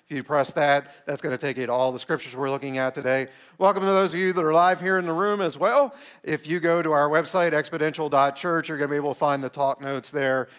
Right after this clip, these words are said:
as well to follow along. Now, as you continue to turn to John chapter sixteen, let me give you just a little bit of context of some of the things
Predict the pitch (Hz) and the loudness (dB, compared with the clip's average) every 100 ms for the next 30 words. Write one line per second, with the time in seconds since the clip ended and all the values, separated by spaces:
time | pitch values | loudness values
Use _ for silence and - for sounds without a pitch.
0 | _ 139 117 127 127 120 139 127 120 120 | _ -14 -2 0 2 0 0 2 0 2
1 | 143 135 147 147 147 156 156 226 226 180 | 2 4 4 4 2 -6 -2 0 0 -2
2 | - 233 233 185 160 165 160 185 165 156 | 0 0 2 0 2 2 2 -2 -2 -4
3 | - 175 - 196 165 - - 220 254 247 | -8 -8 -6 -4 -4 -8 -10 -2 0 2
4 | 240 214 240 226 175 196 233 254 233 220 | 0 0 2 2 0 0 4 4 4 2
5 | 175 - 190 240 240 190 160 160 170 - | 2 -2 2 2 2 0 0 -2 -10 -2
6 | 196 202 190 202 196 170 | 0 0 -2 -2 -2 -4